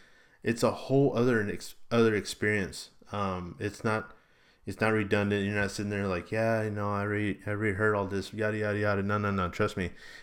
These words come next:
it's a whole new experience, and it's, it's freaking great. So go check it out. Between Two Wheels.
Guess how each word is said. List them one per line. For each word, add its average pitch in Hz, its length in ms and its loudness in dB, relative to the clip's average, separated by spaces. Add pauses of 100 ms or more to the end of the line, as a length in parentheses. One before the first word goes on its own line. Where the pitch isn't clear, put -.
it's 98 140 -4
a 95 80 0
whole 127 200 2
new 117 200 2
experience, 107 580 -2
and 104 160 -2
it's, 101 220 -4
it's 98 280 -6
freaking 98 360 -2
great. 95 320 0
So 87 240 -4 (420)
go 131 100 6
check 135 260 2
it 120 80 2
out. 113 420 2
Between 131 360 0
Two 135 220 2
Wheels. 110 520 4